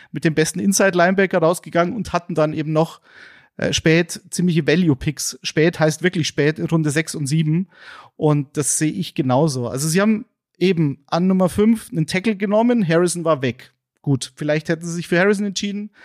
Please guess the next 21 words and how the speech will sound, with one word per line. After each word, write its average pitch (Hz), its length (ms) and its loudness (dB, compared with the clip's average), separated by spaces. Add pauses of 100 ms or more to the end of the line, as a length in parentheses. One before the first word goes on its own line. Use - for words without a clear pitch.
(260)
war 147 160 2
aber 151 160 4
dann 156 220 2
weg. 135 160 -2
Dann 139 100 -8
nimmst 180 240 -2
du 180 60 0
den 156 80 -2
Tackle 180 240 -4
Joe 170 280 2
Alt. 156 480 0 (720)
Da 170 80 2
hieß 185 200 4
es 208 120 -2
vor 196 160 0
dem 185 140 0
Draft, 190 380 2
okay, 214 480 2 (160)
da 165 200 0
sie 175 160 0
einen 180 260 -2